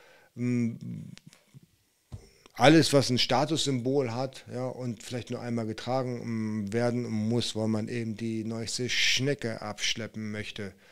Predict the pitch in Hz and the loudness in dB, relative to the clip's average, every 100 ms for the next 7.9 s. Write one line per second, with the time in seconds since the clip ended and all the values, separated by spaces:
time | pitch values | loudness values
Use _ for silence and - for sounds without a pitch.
0 | - - - 107 104 101 110 - 117 110 | -20 -20 -10 -6 -6 -6 -6 -4 -4 -4
1 | - 113 - 113 - 117 - 180 175 123 | -4 -4 -2 -4 -4 -4 -2 -2 -2 -4
2 | 107 - - 123 117 113 110 101 - 120 | -6 -12 -12 -8 -6 -6 -6 -10 -10 -6
3 | 113 104 - 113 - _ 117 113 101 98 | -6 -6 -10 -12 -12 _ -8 -6 -6 -6
4 | 107 87 - 151 165 165 190 113 - - | -6 -8 2 6 8 6 4 2 -2 -20
5 | - - 135 170 - - - - 127 127 | -18 -4 0 0 -4 -14 -20 -10 -4 -2
6 | 123 101 - - - 160 175 - 95 85 | -2 -6 -14 -20 0 4 4 4 -2 -8
7 | 60 _ - 120 120 - - 135 123 | -12 _ -6 -2 0 0 0 0 0